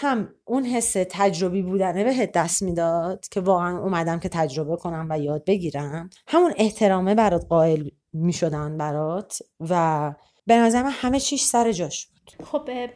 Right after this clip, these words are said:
Speaker 2: یه سوالی بپرسم پانتو، الان، ام، توی در واقع پرفورمنس وقتی که شما میرین، اه، یه محیط جدید و اینا، قراره که در واقع قرار گرفتن تو محیط جدید الهام بخش باشه و بر اساس اون حرکاتتون رو بنویسین یا نه؟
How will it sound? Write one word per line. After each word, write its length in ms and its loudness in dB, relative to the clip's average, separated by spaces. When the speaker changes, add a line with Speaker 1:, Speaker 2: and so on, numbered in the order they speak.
Speaker 2:
یه 80 -2
سوالی 340 -6
بپرسم 400 -4
پانتو، 300 -8
الان، 380 -6
ام، 480 -8
توی 460 -6
در 140 -8
واقع 160 -8
پرفورمنس 800 -8
وقتی 200 -12
که 100 -10
شما 220 -8
میرین، 380 -4
اه، 140 -6
یه 180 -4
محیط 420 -6
جدید 560 -6
و 60 -4
اینا، 440 -4
قراره 400 -4
که 380 -4
در 140 -6
واقع 160 -8
قرار 260 -4
گرفتن 400 -8
تو 140 -8
محیط 320 -6
جدید 420 -8
الهام 480 0
بخش 420 -4
باشه 520 -4
و 80 -4
بر 220 -4
اساس 300 -8
اون 180 -4
حرکاتتون 800 -6
رو 100 -4
بنویسین 600 -6
یا 80 -2
نه؟ 180 -4